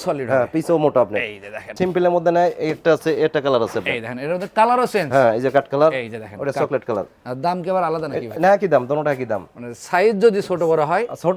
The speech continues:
Speaker 2: হইলে আপনার একটু কম হবে। এটা আপনার
Speaker 1: আচ্ছা।
Speaker 2: ছয় বিশ সাত ফিট, একই সাইজ।
Speaker 1: এটা তো বড় সাইজ নাকি?
Speaker 2: হ্যাঁ, এটাও বড়, এটাও বড়।
Speaker 1: আচ্ছা, দাম কেমন
Speaker 2: এটা
Speaker 1: রাখেন?
Speaker 2: পড়বে এগারো হাজার টাকা।
Speaker 1: এগারো হাজার টাকা।
Speaker 2: এগারো হাজার টাকা।
Speaker 1: আচ্ছা, এছাড়া কিন্তু আরো কালেকশন
Speaker 2: আরো
Speaker 1: আছে।
Speaker 2: কালেকশন আছে আপনার।
Speaker 1: এই যে দেখেন,
Speaker 2: একদম আরো
Speaker 1: এদিকে
Speaker 2: আছে, গোডাউন
Speaker 1: আরো
Speaker 2: এই যে।
Speaker 1: কালেকশন আছে
Speaker 2: ঠিক
Speaker 1: কিন্তু।
Speaker 2: আছে,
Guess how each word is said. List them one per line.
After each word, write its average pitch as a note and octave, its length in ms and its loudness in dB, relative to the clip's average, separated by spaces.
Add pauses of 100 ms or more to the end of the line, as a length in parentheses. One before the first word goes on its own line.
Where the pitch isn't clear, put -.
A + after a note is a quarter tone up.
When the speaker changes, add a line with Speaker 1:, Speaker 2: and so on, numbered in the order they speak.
Speaker 2:
হইলে G#3+ 180 6
আপনার G3 160 -2
একটু F#3 160 -4
কম D#3+ 140 4
হবে। A2 220 -2
এটা C3+ 140 -2
আপনার D#3+ 120 0
Speaker 1:
আচ্ছা। E3 100 0
Speaker 2:
ছয় E3 80 0
বিশ D3+ 120 -6
সাত B2+ 120 -2
ফিট, B2 200 -8
একই C3 180 -2
সাইজ। F#2+ 140 -6 (240)
Speaker 1:
এটা G3 180 4
তো G#3 120 6
বড় E3+ 180 6
সাইজ C3+ 200 -4
নাকি? D#3+ 200 -4
Speaker 2:
হ্যাঁ, D3+ 160 4
এটাও F3 220 2
বড়, G3 180 4
এটাও D#3 220 2
বড়। G#2 100 0 (100)
Speaker 1:
আচ্ছা, A#2+ 140 -8 (100)
দাম E3 100 0 (100)
কেমন E3 200 0
Speaker 2:
এটা D3 100 -6
Speaker 1:
রাখেন? D#3+ 180 -2
Speaker 2:
পড়বে E3+ 180 0
এগারো D#3 180 6
হাজার A#2 200 -2
টাকা। G2 140 -6 (220)
Speaker 1:
এগারো F3 220 2 (100)
হাজার D#3+ 160 -2
টাকা। C3+ 80 0
Speaker 2:
এগারো B2+ 160 4
হাজার G#2+ 200 -6
টাকা। F2+ 160 -10 (260)
Speaker 1:
আচ্ছা, - 300 -16 (240)
এছাড়া D#3 280 -4
কিন্তু F3 160 -6 (200)
আরো D#3+ 200 0
কালেকশন C3 360 -6
Speaker 2:
আরো D#3 80 4
Speaker 1:
আছে। D3 100 0
Speaker 2:
কালেকশন D3+ 340 0
আছে - 140 -6
আপনার। F2+ 160 -10 (180)
Speaker 1:
এই D#3 140 2
যে C#3+ 120 -2
দেখেন, C#3 120 -2
Speaker 2:
একদম C#3 200 -2
আরো C#3+ 80 4
Speaker 1:
এদিকে C#3+ 140 2
Speaker 2:
আছে, C3+ 140 -8
গোডাউন C3 180 2
Speaker 1:
আরো G3+ 100 4
Speaker 2:
এই G#3 80 2
যে। - 80 -2
Speaker 1:
কালেকশন E3 340 -2
আছে C3+ 120 -8
Speaker 2:
ঠিক B2+ 80 -4
Speaker 1:
কিন্তু। C#3+ 200 -4
Speaker 2:
আছে, B2 80 -6